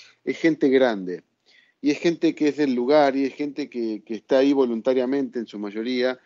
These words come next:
y que te atiende muy bien y es muy cortés, eh, muy cortés y muy, muy cordial. Y siempre es muy lindo ir a Pocono.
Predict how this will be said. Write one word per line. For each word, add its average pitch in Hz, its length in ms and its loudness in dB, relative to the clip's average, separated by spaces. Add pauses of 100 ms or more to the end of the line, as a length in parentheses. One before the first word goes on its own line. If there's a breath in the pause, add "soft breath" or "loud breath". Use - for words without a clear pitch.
(240 soft breath)
y 107 80 -8
que 120 140 2
te 123 140 0
atiende 139 320 2
muy 127 300 0
bien 131 380 4
y 117 40 -2
es 107 100 -8
muy 123 160 -4
cortés, 123 600 0 (120)
eh, 101 260 -8
muy 107 280 -8
cortés 131 560 2
y 113 60 -4
muy, 113 240 -6
muy 117 180 -6
cordial. 120 500 0 (720 soft breath)
Y 127 100 2
siempre 160 420 4
es 135 80 0
muy 156 160 2
lindo 151 240 4
ir 107 120 0
a 95 80 -6
Pocono. 87 480 -12